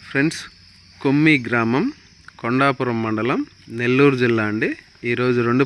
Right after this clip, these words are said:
పళ్ళ విభాగం ప్రదర్శన జరుగుతుంది. ఈ రెండు పళ్ళ విభాగానికి వచ్చిన గిత్తలు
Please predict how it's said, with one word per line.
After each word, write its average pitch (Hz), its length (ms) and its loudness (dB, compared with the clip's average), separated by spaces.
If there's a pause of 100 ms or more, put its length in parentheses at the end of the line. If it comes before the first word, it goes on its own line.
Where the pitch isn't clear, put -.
పళ్ళ 131 140 0 (100)
విభాగం 110 420 -2
ప్రదర్శన 110 440 -4
జరుగుతుంది. 104 440 -6 (720)
ఈ 117 40 2 (100)
రెండు 127 260 2
పళ్ళ 151 240 4
విభాగానికి 123 520 2
వచ్చిన 110 280 -4
గిత్తలు 120 320 -4